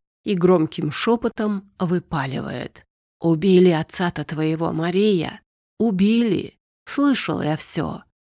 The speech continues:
Пришли какие-то парни. Сперва не по-русски говорили, на площадке совещались. Я к глазку-то подошла, а не видно ничего. Потом, оказалось, заклеили глазок-то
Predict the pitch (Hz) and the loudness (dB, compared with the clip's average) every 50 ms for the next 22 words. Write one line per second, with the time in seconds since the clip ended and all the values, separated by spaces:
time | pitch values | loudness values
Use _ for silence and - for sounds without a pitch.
0 | _ _ - - 160 160 165 - - - - 165 175 - 220 208 - 226 214 220 | _ _ -10 -6 -6 -4 -4 -4 -4 -2 0 0 0 0 -2 -2 0 0 0 0
1 | 214 240 233 226 - 247 226 185 - - - - - - - _ _ _ _ _ | 0 0 -4 -2 -2 -2 -2 -2 -4 -6 -8 -10 -10 -10 -12 _ _ _ _ _
2 | _ _ - - - - - _ - 180 165 156 160 175 180 180 180 185 185 220 | _ _ -20 -20 -20 -20 -14 _ -2 0 2 2 4 4 6 6 4 4 4 0
3 | 226 240 247 220 - - - - 180 143 147 156 160 175 180 175 165 143 139 - | 0 0 0 -2 -4 -8 -8 -8 -6 -2 -2 0 0 0 0 0 0 -2 -2 -6
4 | - - 196 _ _ _ _ _ - - 165 - - 151 151 - - 202 196 202 | -8 -8 -12 _ _ _ _ _ -6 -6 -6 -6 -6 -8 -8 -4 0 0 0 0
5 | 202 - 202 202 - - 202 185 214 - - - - 120 127 - - - 135 - | -2 -4 -6 -6 -4 -4 -4 -4 -4 -6 -6 -6 -4 -4 -6 -6 -8 -12 -12 -14
6 | - - _ _ _ _ - - 190 185 170 156 139 147 165 170 180 - - - | -16 -20 _ _ _ _ -4 0 2 2 2 0 0 0 0 0 0 -2 -4 -4
7 | 196 175 - 156 - - 143 151 151 143 - - 170 180 208 202 165 - _ _ | -4 -4 -4 -4 -6 -6 -6 -4 -4 -6 -6 -4 -2 -2 -2 -2 -4 -8 _ _
8 | _ _ _ _ - - _ _ - - 170 175 180 190 190 190 226 233 208 254 | _ _ _ _ -20 -20 _ _ -2 2 4 6 6 6 6 4 2 2 4 4
9 | 247 240 233 208 190 - - 180 160 147 131 - - - _ _ _ _ _ - | 4 4 2 0 0 -2 -4 -4 -4 -4 -4 -6 -8 -12 _ _ _ _ _ -2
10 | - 262 254 294 277 262 240 226 247 233 226 208 233 226 220 226 220 - - _ | -2 0 2 2 2 2 2 2 2 0 2 2 2 2 2 0 -2 -4 -14 _
11 | - 196 220 220 220 - 254 247 233 185 147 139 139 139 147 151 151 170 190 220 | -6 -4 -4 -2 -2 -2 0 2 2 2 2 2 0 0 -2 0 0 0 0 0
12 | 226 196 175 - - - - - - - - - | 0 0 -2 -4 -4 -8 -14 -12 -12 -12 -12 -16